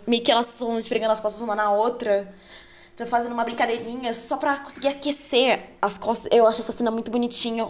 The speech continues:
ou ela falando das leituras que ela tá tendo, de, ela descrevendo como ficou a vida dela quando ela teve que ir pro hospital pra fazer al-, alguns exames. E,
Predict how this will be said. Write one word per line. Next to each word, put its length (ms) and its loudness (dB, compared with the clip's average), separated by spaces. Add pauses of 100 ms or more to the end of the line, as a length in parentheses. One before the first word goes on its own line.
ou 100 6
ela 140 6
falando 640 2
das 160 4
leituras 400 2
que 60 0
ela 100 6
tá 120 0
tendo, 760 0 (480)
de, 180 -6 (380)
ela 140 8
descrevendo 640 2
como 360 -2 (140)
ficou 260 -2
a 60 6
vida 180 4
dela 440 4
quando 140 4
ela 220 4 (240)
teve 240 2
que 120 -8
ir 20 -8
pro 100 -8
hospital 520 2
pra 120 -2
fazer 520 4
al-, 260 2 (400)
alguns 300 2
exames. 760 2 (840)
E, 720 -4